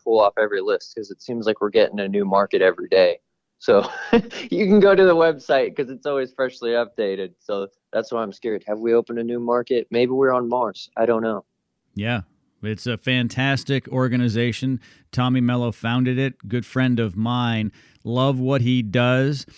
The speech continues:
Speaker 2: I know John loves what he does as well. He wakes up every day so excited to be working at the organization and help develop these new technicians. Hey, John, it must be kinda cool for you knowing that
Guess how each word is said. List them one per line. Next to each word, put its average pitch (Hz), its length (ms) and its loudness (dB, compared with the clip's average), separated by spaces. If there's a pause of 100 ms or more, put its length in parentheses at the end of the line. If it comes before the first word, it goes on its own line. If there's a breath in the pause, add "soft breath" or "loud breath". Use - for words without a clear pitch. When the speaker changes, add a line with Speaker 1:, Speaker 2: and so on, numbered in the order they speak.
(180 soft breath)
Speaker 2:
I 117 80 -2
know 139 120 4
John 131 300 2
loves 120 220 2
what 117 80 -2
he 117 80 -2
does 117 280 -2
as 107 140 -6
well. 127 160 -4
He 113 60 -2
wakes 110 260 -4
up 117 160 -4
every 113 240 -4
day 113 240 -2
so 117 300 -2
excited 120 640 -2
to 117 120 -4
be 104 320 -4 (240 soft breath)
working 135 400 0
at 143 120 -2
the 127 120 2
organization 110 880 -2 (340 soft breath)
and 123 220 -2
help 117 320 -2
develop 120 600 -2
these 113 280 -2
new 123 240 2
technicians. 113 840 -4
Hey, 160 100 2
John, 180 260 0
it 185 40 0
must 208 200 -2
be 285 80 -4
kinda 196 240 0
cool 165 300 -2
for - 160 -6
you 90 420 -2 (460 loud breath)
knowing 151 460 2
that 117 280 0